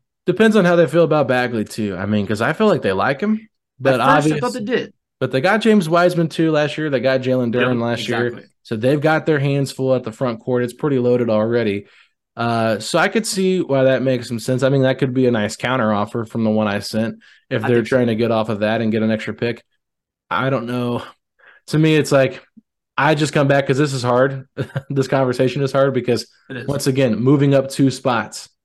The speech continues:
Speaker 1: to me is not worth it in this draft. If it was
Speaker 2: I agree.
Speaker 1: last year's draft,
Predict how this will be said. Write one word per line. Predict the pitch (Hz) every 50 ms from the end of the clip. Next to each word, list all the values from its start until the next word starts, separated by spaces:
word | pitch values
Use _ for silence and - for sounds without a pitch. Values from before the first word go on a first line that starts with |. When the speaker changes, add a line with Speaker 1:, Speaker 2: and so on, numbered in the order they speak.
| _ _ _ _ _ _ _ -
Speaker 1:
to | - 143
me | 139 139 135 123
is | 117 107 98 110
not | 113 110 113 120 123 123 113 - - _ _ _ _ _ _ _ _ _ _ _ _ _ _ _ _ _ _ _
worth | 131 120 131 156 165 160 -
it | 127 110
in | - 127 113 113 120
this | 123 120 120
draft. | - - 117 117 107 92 95 - - - _ -
If | - 104 98 - -
it | 139 123 131
was | 131 123 123
Speaker 2:
I | 139
agree. | 120 147
Speaker 1:
last | 190 208 170 - - -
year's | 165 139 117 107
draft, | - 123 110 107 104 107 107 -